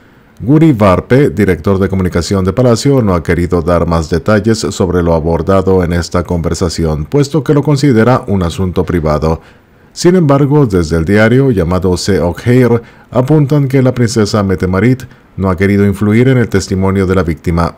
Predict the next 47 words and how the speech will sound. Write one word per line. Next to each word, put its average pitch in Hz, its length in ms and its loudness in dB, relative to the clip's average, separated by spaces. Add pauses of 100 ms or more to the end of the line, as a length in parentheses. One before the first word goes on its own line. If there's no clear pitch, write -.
algo 98 340 0
que 110 160 0
sería 87 280 -2
ilegal, 78 480 -2 (440)
sino 147 400 2
que 127 140 0
se 113 100 -2
mostró 101 420 0
en 127 80 0
actitud 107 520 -2
cariñosa 110 580 0
con 135 160 -2
la 131 100 0
chica 123 360 -2
con 135 140 -2
la 104 80 0
que 90 100 -2
tiene 98 260 -2
cierta 92 320 -2
relación 85 580 -2
y 143 120 -4
mantuvieron 117 580 2
una 101 220 0
charla 101 340 -2
humana 101 500 -2
y 101 60 -2
cercana. 73 680 -4 (520)
El 90 120 -4
único 104 300 -2
miembro 101 320 0
de 98 80 2
la 95 80 0
familia 95 320 -2
real 92 180 0
noruega 104 420 0
que 101 200 0
ha 90 280 0
hablado 98 380 -2
sobre 90 260 -2
todo 92 220 -2
este 90 200 -2
asunto 139 520 -2
ha 127 120 -2
sido 143 220 -2
el 135 60 2
príncipe 107 560 -2
Haakon. 80 560 -4